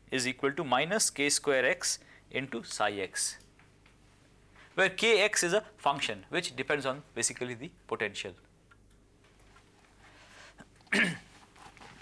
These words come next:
So <clears throat> the Schrodinger equation written in terms of this potential f-, in the, of the phase phi,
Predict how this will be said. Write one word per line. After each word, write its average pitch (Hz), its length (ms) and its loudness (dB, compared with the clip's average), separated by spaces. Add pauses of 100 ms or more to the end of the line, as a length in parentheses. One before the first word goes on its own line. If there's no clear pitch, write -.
(1300)
So 208 320 8 (400)
<clears throat> - 400 -20
the 165 80 4
Schrodinger 226 480 6
equation 180 540 4 (180)
written 190 320 4
in 180 160 2
terms 175 280 4
of 156 180 4
this 143 220 4 (440)
potential 220 460 6
f-, - 280 -2
in 160 180 2
the, 151 200 6
of 147 160 4
the 156 60 4
phase 214 420 6 (140)
phi, 135 420 2